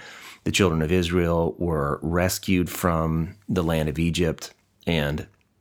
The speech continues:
they were told by God to, uh, put blood on the doorposts of their, uh, house, and then the angel of death would pass over them without killing the firstborn son. And that's gruesome. That's, you know,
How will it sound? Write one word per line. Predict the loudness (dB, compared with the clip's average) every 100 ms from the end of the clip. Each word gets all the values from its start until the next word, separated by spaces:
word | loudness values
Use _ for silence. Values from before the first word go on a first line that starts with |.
| _ _ _ _ _ _ _ -14 -4
they | -4
were | 0
told | 2 2
by | 2 2
God | 2 2 0
to, | 0 0 -2 -6 -16 -18 -14 0
uh, | 0 0
put | 2 0 2
blood | 4 6 6
on | 4
the | 0
doorposts | 2 2 2 2 2 0 -6 -2
of | -2 0
their, | 0 2 2 0 -4 -4
uh, | -4 -2 -6 -4
house, | 2 2 2 -4 -8 _ _ _ -20 -4
and | 0 2
then | 0 0 0
the | 0
angel | 2 2 2 -2
of | -4 0
death | 2 2 0 -6 -8
would | -4 -4 -4
pass | 0 0 2
over | 0 0 -2
them | -4 -4 -4
without | 0 2 4 2 0 -2
killing | -2 0 -4
the |
firstborn | -4 -4 -6 -4 -4
son. | -2 -2 0
And | 0
that's | 2
gruesome. | 0 0 2 2 0 0 -6 -16 -16 -18 -2
That's, | 0 2 0 -2 _ -18 -18 _ _
you | 2
know, | 2 2 -2